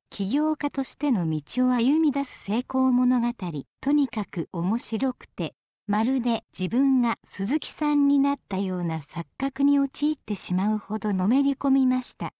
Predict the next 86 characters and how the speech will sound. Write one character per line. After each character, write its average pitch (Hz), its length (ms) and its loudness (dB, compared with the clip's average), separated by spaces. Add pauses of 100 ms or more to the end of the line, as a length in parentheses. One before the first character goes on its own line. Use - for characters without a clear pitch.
(100)
鈴 208 320 -2
木 - 120 -6
さ 302 220 -2
ん 302 120 2
と 285 120 0
い 220 180 0
う 220 80 0
一 - 260 -2
人 247 180 4
の 214 100 2
人 233 280 2
物 190 260 -4
が、 160 200 -2 (340)
一 - 280 -2
人 269 160 2
の 180 140 2
メ 226 160 2
ン 285 80 -4
タ 247 120 -4
ー 226 120 0
と 208 160 -6
の 170 200 0
出 160 180 -2
会 254 220 2
い 254 40 -2
か 254 160 -2
ら 240 140 0
運 277 240 4
命 214 200 2
が 151 260 -4
大 339 240 2
き - 140 -12
く 208 200 -4
変 180 120 -4
わ 202 120 0
る 196 200 -2
サ - 200 -8
ク - 100 -14
セ 294 200 -6
ス 302 180 -2
ス - 120 -14
ト 294 220 0
ー 285 40 2
リ 226 100 2 (120)
ー - 20 -12
で 160 140 -6
し - 120 -12
た。 - 300 -12
冴 254 320 0
え 294 40 2
な 247 180 4
い 233 60 0
サ 196 220 -6
ラ 285 120 0
リ 302 200 2
ー 277 40 4
マ 269 140 2
ン 233 80 0
か 190 160 -4
ら 160 260 -4
個 202 160 -2
人 262 300 2
起 202 160 -6
業 240 240 0
家 254 220 -4
と 262 120 -2
し - 140 -10
て - 240 -4
飛 - 200 -8
躍 247 260 -2
す 247 180 -4
る 240 80 0
ま 233 160 2
で 180 160 -4
が、 160 200 -4 (340)
も 196 140 2
の 294 140 4
す 311 220 -4
ご 339 140 2
く 240 160 -2
わ 214 140 0
か 277 160 -2
り 294 120 2
や 294 140 2
す - 120 -18
く 165 200 -6